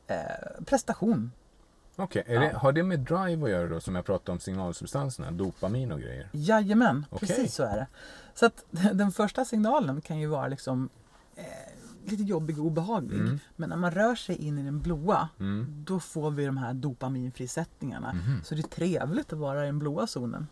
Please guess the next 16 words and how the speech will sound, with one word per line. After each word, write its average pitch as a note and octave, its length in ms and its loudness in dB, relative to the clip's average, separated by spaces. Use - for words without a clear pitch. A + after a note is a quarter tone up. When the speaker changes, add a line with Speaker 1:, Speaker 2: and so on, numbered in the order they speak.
Speaker 2:
Mm. A2 320 2
Speaker 1:
Jag F3+ 120 2
ska F3+ 100 -4
bara F3+ 100 6
berätta E3+ 300 2
lite, G3+ 200 0
lite C#3+ 180 -4
mer C3 160 2
om C3 80 0
den C3 120 0
röda. A#2 280 2
Speaker 2:
Mm. B2+ 220 2
Speaker 1:
Eh, C#3+ 480 6
det G3+ 120 6
handlar G3+ 320 8
om F#3 260 6